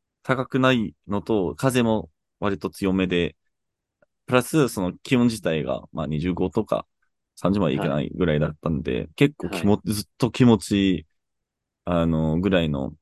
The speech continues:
Speaker 1: 天気で、えー、社員旅行で行って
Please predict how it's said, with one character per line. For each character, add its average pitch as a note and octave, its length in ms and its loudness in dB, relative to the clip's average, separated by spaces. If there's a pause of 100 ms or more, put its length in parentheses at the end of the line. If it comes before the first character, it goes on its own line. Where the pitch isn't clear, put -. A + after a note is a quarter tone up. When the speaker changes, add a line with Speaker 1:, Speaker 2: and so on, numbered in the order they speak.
(460)
Speaker 1:
天 F2 180 -2
気 - 140 -6
で、 - 220 -4 (1080)
え D#2 540 -6
ー、 - 20 -8
社 G#2+ 180 0
員 G#2 180 6
旅 G2 140 4
行 D2+ 160 -6
で - 160 -10 (380)
行 D2 100 -10
っ D2+ 40 -20
て - 240 -10